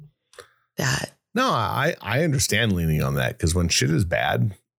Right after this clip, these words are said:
Speaker 1: It's
Speaker 2: I, I,
Speaker 1: bad.
Speaker 2: it's bad. And I think there's
Speaker 1: Mm-hmm.
Speaker 2: something to that. So, so, uh, here, here's another one for you. Americans with a high school education or less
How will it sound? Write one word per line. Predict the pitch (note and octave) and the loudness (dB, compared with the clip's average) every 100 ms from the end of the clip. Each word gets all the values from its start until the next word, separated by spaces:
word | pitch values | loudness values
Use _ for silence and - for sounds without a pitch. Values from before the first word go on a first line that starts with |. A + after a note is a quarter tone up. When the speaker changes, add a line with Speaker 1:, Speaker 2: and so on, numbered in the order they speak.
| _ _ _ - | _ _ _ -2
Speaker 1:
It's | - - | -2 0
Speaker 2:
I, | G2 | 0
I, | F#2+ | 0
Speaker 1:
bad. | - - | 0 -2
Speaker 2:
it's | G2 - | -2 0
bad. | F2 G#2+ - - - - | -2 0 -2 -8 -20 -2
And | G#2 F#2 F2 G2+ G2+ - | 2 2 2 -2 -6 -4
I | |
think | G2+ G2 | -2 2
there's | F#2 F2+ | 2 2
Speaker 1:
Mm-hmm. | |
Speaker 2:
something | F2+ F2+ F2+ | 0 0 -2
to | F#2+ F#2 | 0 0
that. | D#2+ D#2+ | 0 -2
So, | - D#2 D#2+ - _ _ _ _ - _ - _ - _ _ _ _ | 0 0 0 -4 _ _ _ _ -20 _ -20 _ -20 _ _ _ _
so, | - B2 A#2+ | -2 2 2
uh, | A#2+ A#2 | 2 2
here, | B2+ C3+ | 0 2
here's | B2+ A#2 | 0 2
another | A#2+ A#2+ A2+ | 2 2 2
one | G#2+ | 2
for | G2+ A2 | 0 2
you. | G#2+ | 2
Americans | - G#2+ A2 A#2+ B2+ B2 G#2 | 0 0 0 0 0 2 2
with | G#2 | 2
a | G2 | 0
high | - A2+ B2 | 0 -2 0
school | - - B2 | 0 0 0
education | - A2+ A2+ - G#2 G2 G#2+ | 0 0 -2 0 0 2 0
or | G2 F#2+ F2+ | 0 -2 0
less | F#2+ A2+ F2+ - - | 0 0 2 0 0